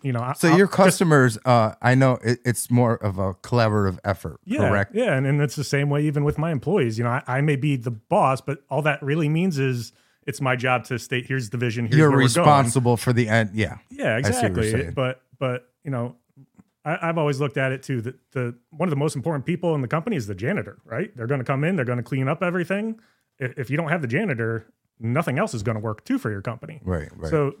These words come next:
Speaker 1: just because I may be, quote unquote, the boss,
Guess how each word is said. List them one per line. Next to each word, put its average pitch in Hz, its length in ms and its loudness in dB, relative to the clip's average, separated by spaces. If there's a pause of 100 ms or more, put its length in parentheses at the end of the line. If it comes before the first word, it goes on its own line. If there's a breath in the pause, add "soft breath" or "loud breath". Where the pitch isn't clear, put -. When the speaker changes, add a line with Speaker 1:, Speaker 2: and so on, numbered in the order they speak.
(840)
Speaker 1:
just 190 240 -6
because 170 320 -2
I 160 100 0
may 156 140 -2
be, 139 300 -4 (100)
quote 156 160 -4
unquote, 156 240 -4
the 107 60 -12
boss, 139 460 0